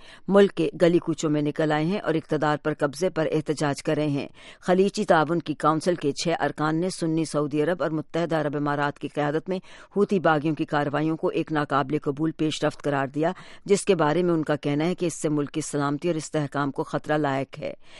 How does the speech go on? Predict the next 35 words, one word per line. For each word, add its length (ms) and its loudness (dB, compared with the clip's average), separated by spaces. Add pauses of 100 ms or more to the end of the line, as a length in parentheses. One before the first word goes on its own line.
(140)
لیکن 260 2
باغیوں 340 2
کے 100 -2
لیڈر 220 0 (100)
عبد 180 -2
المالک 440 0
الحوثی 380 -4
نے 100 0
ایک 260 -4
تقریر 360 -2
میں 120 0
اس 140 -4
قبضے 300 -2
کا 120 2
دفاع 300 -2
کرتے 300 -4
ہوئے 120 0
کہا 260 0 (320)
کہ 80 4
اس 80 4
سے 160 0
سیاسی 380 0
خلا 280 0
کو 140 -4
پورا 300 0
کر 140 -2
دیا 240 0
گیا 220 -2
ہے 80 -2
اور 180 0
یہ 200 0
یمن 260 0
کے 200 -2
عوام 320 0
کے 180 -4